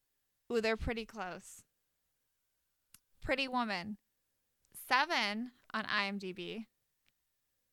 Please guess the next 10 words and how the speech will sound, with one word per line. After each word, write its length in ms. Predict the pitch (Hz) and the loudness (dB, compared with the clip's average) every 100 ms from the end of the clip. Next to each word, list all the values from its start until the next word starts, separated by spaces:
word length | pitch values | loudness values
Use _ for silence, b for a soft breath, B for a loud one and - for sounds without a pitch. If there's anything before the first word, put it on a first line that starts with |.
| _ _ _ - | _ _ _ -10
Sixty-four 580 | - 247 - 254 285 294 | -8 -6 -6 -2 0 0
percent 320 | 247 - 254 | -2 -4 -2
on 120 | 233 | -2
Rotten 240 | 214 190 196 | -2 -2 -2
Tomatoes, 460 | - 202 196 196 - | -6 -6 -4 -6 -8
but 160 | 202 | -12
fifty-one 800 | - 302 320 339 269 285 349 403 | -2 -2 -2 -6 -4 -2 0 -2
percent 640 | - 294 247 214 185 175 - _ | -4 -6 -4 -2 -2 -4 -10 _
on 180 | 196 196 | -6 -4
Metacritic. 680 | 214 247 - 101 - - - | -6 -8 -12 -16 -16 -18 -20